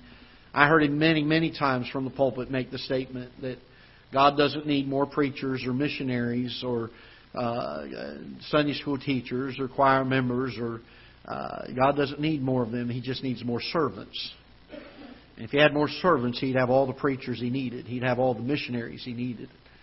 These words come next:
He'd have all the, all the Sunday school teachers and those that would do his work and labor for him if we just get to the mindset of saying, "Lord, I just want to be a servant." Peter, uh,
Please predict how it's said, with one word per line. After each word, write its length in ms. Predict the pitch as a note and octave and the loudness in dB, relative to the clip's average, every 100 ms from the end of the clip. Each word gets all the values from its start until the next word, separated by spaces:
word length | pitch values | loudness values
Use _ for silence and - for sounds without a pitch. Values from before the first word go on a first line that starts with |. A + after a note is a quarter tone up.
| - _ _ - - - - | -20 _ _ -20 -20 -20 -8
He'd 120 | B2 | 0
have 180 | C#3 C3+ | 2 6
all 220 | D3 D3 | 4 4
the, 240 | C3+ C#3+ | 2 0
all 160 | D3 C#3+ | 0 -2
the 80 | C3 | -2
Sunday 280 | E3+ D#3 | -2 -2
school 220 | B2+ C3 A#2+ | -2 -6 -4
teachers 540 | C3+ A#2 - G#2+ G2 | -4 -6 -6 -10 -10
and 200 | A2 G2+ G#2+ - - - - | -12 -16 -18 -20 -20 -20 -6
those 340 | C3 C#3 C3+ A2 | 2 2 2 -4
that 140 | C3 | -6
would 160 | C3 B2 | -4 -2
do 140 | C3 | 0
his 180 | C3 A2+ | 0 0
work 280 | C3 B2+ B2 | 0 0 -2
and 100 | A#2 | -2
labor 320 | B2+ C3 A2 - | 0 0 -4 -8
for 180 | B2 A#2 | -6 -6
him 140 | A#2 | -6
if 140 | A2+ | -6
we 120 | B2+ A#2+ | -4 -2
just 320 | C3+ C3+ - | -2 -4 -4
get 180 | D3 C3 | -6 -4
to 60 | |
the 80 | B2+ | -4
mindset 520 | B2+ C3+ C3 A#2+ A#2+ | 0 0 -2 -4 -8
of 80 | A2 | -6
saying, 280 | - B2 A#2 | -4 -4 -2
"Lord, 220 | B2 B2+ | -2 -2
I 80 | A#2+ | -2
just 220 | B2+ - | -6 -8
want 120 | C3+ | -6
to 40 | A#2 | -2
be 100 | A#2 | -4
a 40 | |
servant." 460 | - C3+ B2 A#2 - - - - - - - - - | -2 -2 -2 -6 -14 -20 -20 -20 -20 -20 -20 -20 -12
Peter, 480 | C3+ F3+ D#3+ A2+ G2+ - - - | 0 2 2 -2 -6 -16 -20 -12
uh, 380 | C3 C3 C3 | -10 -8 -8